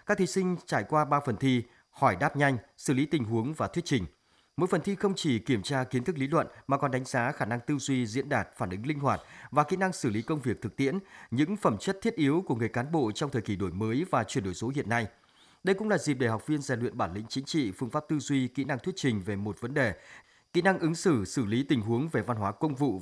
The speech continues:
và văn hóa trường Đảng, đồng thời tăng cường giao lưu, trao đổi kinh nghiệm, phương pháp học tập, rèn luyện, nâng cao tinh thần, thái độ phục vụ nhân dân của học viên.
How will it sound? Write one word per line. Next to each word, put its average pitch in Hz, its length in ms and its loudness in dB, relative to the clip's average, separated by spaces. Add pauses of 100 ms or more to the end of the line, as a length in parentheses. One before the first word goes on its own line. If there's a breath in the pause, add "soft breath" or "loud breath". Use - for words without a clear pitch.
và 101 140 2
văn 120 160 -4
hóa 104 180 -2
trường 110 200 -2
Đảng, 107 200 2 (400 loud breath)
đồng 160 220 2
thời 151 200 2
tăng 190 200 -2
cường 147 180 0
giao 160 160 -2
lưu, 151 240 2
trao - 180 -2
đổi 110 200 0
kinh 120 160 0
nghiệm, 117 180 2 (140)
phương 113 140 0
pháp 139 160 -4
học 110 160 -4
tập, 113 180 0 (220 loud breath)
rèn 131 260 -2
luyện, 135 260 2
nâng 165 120 2
cao 156 140 0
tinh 151 140 -2
thần, 107 320 0
thái 101 140 -4
độ 135 240 0
phục - 140 -6
vụ 98 140 -6
nhân 117 140 -2
dân 107 260 -2
của 95 140 -4
học 92 160 -8
viên. 101 180 -2